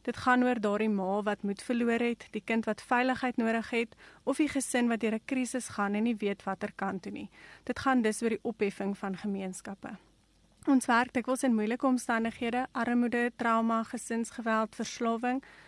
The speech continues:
maar ons werk ook met hoop. Ons sien nie net probleme nie, ons sien potensiaal en dit is wat hierdie dag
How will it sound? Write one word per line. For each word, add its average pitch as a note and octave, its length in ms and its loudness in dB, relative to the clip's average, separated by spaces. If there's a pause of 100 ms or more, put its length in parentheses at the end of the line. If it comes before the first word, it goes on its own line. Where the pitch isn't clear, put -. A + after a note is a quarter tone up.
(180)
maar C#4 320 4
ons B3 160 2
werk G#3 240 -2
ook A#3 140 -4
met G#3+ 180 -2
hoop. - 300 -12 (420)
Ons B3+ 220 0
sien D4 160 8
nie D4+ 60 8
net C4+ 200 4
probleme G#3+ 560 0
nie, C4 200 2
ons A3 140 0
sien A3 160 0
potensiaal G3+ 840 -6 (280)
en A#3+ 140 2
dit G#3+ 180 0
is C4 140 0
wat A#3+ 160 -2
hierdie G#3+ 180 0
dag G3 220 -4